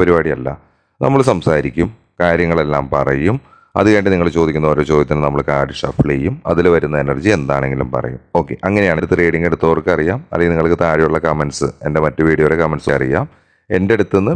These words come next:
പേഴ്സണൽ റീഡിംഗ് എടുത്തവരുടെ ഇത് ചിലപ്പോൾ maybe നമ്മളൊരു വൺ അവർ, ഒന്നര മണിക്കൂർ, രണ്ട് മണിക്കൂർ വരെ എൻ്റെ പേഴ്സണൽ റീഡിംഗ് പോയിട്ടുണ്ട്, അൺലിമിറ്റഡ് ആയിട്ടുള്ളത്. അതിലെനിക്കൊരു മടുപ്പൊന്നും തോന്നാറില്ല,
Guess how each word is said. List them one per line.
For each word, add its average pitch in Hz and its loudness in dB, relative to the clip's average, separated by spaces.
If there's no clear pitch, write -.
പേഴ്സണൽ 82 0
റീഡിംഗ് 80 0
എടുത്തവരുടെ 78 0
ഇത് 65 -8
ചിലപ്പോൾ 104 2
maybe 101 2
നമ്മളൊരു 95 4
വൺ 92 2
അവർ, 87 2
ഒന്നര 87 0
മണിക്കൂർ, 90 2
രണ്ട് 98 0
മണിക്കൂർ 113 2
വരെ 101 2
എൻ്റെ 87 -2
പേഴ്സണൽ 80 -2
റീഡിംഗ് 73 0
പോയിട്ടുണ്ട്, 65 -2
അൺലിമിറ്റഡ് 73 -2
ആയിട്ടുള്ളത്. 65 -2
അതിലെനിക്കൊരു 117 2
മടുപ്പൊന്നും 90 0
തോന്നാറില്ല, 71 -2